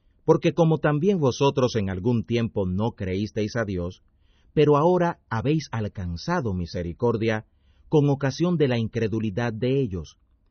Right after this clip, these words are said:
así también estos ahora no han creído, para que, por la misericordia para con vosotros, ellos también alcancen misericordia.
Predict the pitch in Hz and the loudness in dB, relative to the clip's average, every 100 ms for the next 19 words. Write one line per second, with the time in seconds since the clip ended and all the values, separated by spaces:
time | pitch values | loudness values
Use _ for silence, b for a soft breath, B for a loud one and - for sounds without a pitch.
0 | _ _ _ 117 117 127 123 113 117 120 | _ _ _ -2 0 0 0 0 0 2
1 | 120 117 - 113 - 98 98 110 98 113 | 0 -2 -2 -4 -2 -4 0 0 -2 -8
2 | - _ _ 117 127 123 123 127 127 139 | -10 _ _ 0 2 2 0 0 0 0
3 | 147 95 71 _ _ _ _ - 117 113 | 0 -4 -10 _ _ _ _ -2 -2 0
4 | - 104 - - 110 98 90 87 82 92 | 0 -2 -2 -4 -4 -2 -2 -4 -4 -6
5 | 85 - 120 117 113 104 - - 95 87 | -6 -2 0 0 -2 -2 -6 -8 -6 -6
6 | - 85 82 87 123 107 110 107 - _ | -6 -8 -6 -4 -2 0 0 -2 -4 _
7 | _ _ - 131 131 143 143 135 120 104 | _ _ -2 0 2 0 0 -2 0 -2
8 | 90 85 85 104 95 90 95 92 87 _ | -2 -6 -6 -6 -6 -6 -6 -6 -10 _
9 | _ 120 110 117 107 101 95 82 85 85 | _ -2 -2 -2 -6 -6 -8 -8 -10 -14